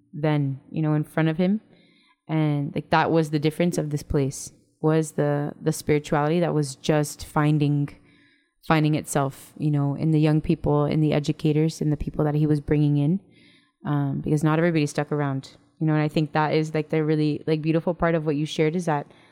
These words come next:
like, it was hard and there was turnover and there were people that left and there were people like, "This is crazy." There were people that, like, "I can't handle this." And, like, we probably, I could, probably couldn't handle eight hundred kids in a chapel like that. Um,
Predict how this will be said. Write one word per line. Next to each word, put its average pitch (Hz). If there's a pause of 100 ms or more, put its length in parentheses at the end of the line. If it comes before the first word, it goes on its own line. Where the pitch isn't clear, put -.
(200)
like, 156
it 165
was 156
hard 165
and 151
there 151
was 156
turnover 160
and 147
there 143
were 147
people 160
that 151
left 156
and 156
there 147
were 147
people 147
like, 147
"This 160
is 160
crazy." 175
There 156
were 151
people 151
that, 147
like, 143
"I 151
can't -
handle 170
this." 170
And, 143
like, 139
we 156
probably, 147 (160)
I 151
could, -
probably 156
couldn't 165
handle 156
eight 160
hundred 151
kids 160
in 170
a 147
chapel 165
like 160
that. 185 (500)
Um, 175